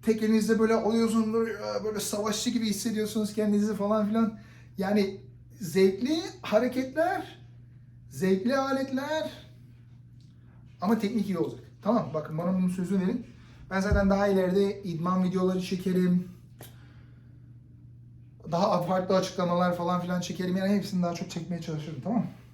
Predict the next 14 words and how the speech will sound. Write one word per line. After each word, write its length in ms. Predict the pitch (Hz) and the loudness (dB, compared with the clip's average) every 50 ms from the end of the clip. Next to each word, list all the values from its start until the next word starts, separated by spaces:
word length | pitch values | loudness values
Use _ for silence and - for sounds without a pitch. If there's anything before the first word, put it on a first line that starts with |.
| - - - - - - - - - - - - - - - - - - - - - - - - - - - - - - - - - - - - - - - - - | -20 -20 -20 -20 -20 -20 -20 -20 -20 -20 -20 -20 -20 -20 -20 -20 -20 -20 -20 -20 -20 -20 -20 -20 -20 -20 -20 -20 -20 -20 -20 -20 -20 -20 -20 -20 -20 -20 -20 -6 0
Umarım 260 | 180 190 202 202 196 | 4 4 4 4 4
faydalı 380 | 196 202 196 190 185 190 190 185 | 4 4 4 4 4 4 4 4
olmuştur. 400 | 190 185 180 180 - 202 196 202 226 - | 4 2 0 2 4 4 4 4 2 -4
Umarım 260 | 175 175 180 180 180 180 | -4 0 2 4 6 6
video 220 | 180 180 175 175 | 6 4 2 0
hoşunuza 320 | 175 - 185 175 - 175 | 0 0 -2 -2 0 0
gider 180 | 170 170 170 175 | 0 0 0 0
arkadaşlar. 640 | 175 170 165 175 165 165 160 - 190 185 185 - - - - - - - - - - - - | 0 0 0 -2 -2 -2 -2 -2 -2 -2 -2 -4 -8 -12 -18 -20 -20 -20 -20 -20 -20 -20 -8
Kendinize 460 | - 160 156 160 160 160 160 170 180 | -4 -2 0 0 0 0 0 2 4
iyi 140 | 175 175 180 | 4 4 4
bakın. 380 | 175 170 165 180 180 180 180 165 - - - - - - - - - - - - | 4 2 2 4 4 4 4 2 -2 -10 -20 -20 -20 -20 -20 -20 -20 -20 -10 -8
Buradan 300 | 139 143 147 165 170 160 | -4 -2 0 0 0 0
size 160 | 147 160 165 | 0 -2 -2
selamlar. 720 | 156 - 165 160 160 160 160 165 170 185 185 165 - - | 0 0 2 4 4 4 4 4 4 4 2 2 -4 -10